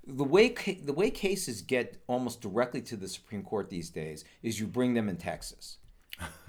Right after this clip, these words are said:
Speaker 1: And therefore, th-, they
Speaker 2: And
Speaker 1: immediately get appealed
Speaker 2: y-, y-,
Speaker 1: to the Fifth Circuit, who then makes some crazy decision.
Speaker 2: D-,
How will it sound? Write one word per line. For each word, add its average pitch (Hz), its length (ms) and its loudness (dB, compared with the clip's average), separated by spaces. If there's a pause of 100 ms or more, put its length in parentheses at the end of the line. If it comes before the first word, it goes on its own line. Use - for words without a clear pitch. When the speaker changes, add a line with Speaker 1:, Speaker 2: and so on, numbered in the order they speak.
(260)
Speaker 1:
And 113 600 4
therefore, 123 680 6 (100)
th-, 113 120 -10
they 101 260 -8
Speaker 2:
And 110 160 4
Speaker 1:
immediately 160 380 10
get 156 180 10
appealed 123 560 6
Speaker 2:
y-, - 240 -4 (140)
y-, - 60 -10
Speaker 1:
to 160 140 8
the 147 80 8
Fifth 135 280 6
Circuit, 98 480 2 (300)
who 123 120 6
then 127 160 8
makes 123 220 4
some 113 180 0
crazy 135 480 2
decision. 101 720 -2 (100)
Speaker 2:
D-, - 80 -8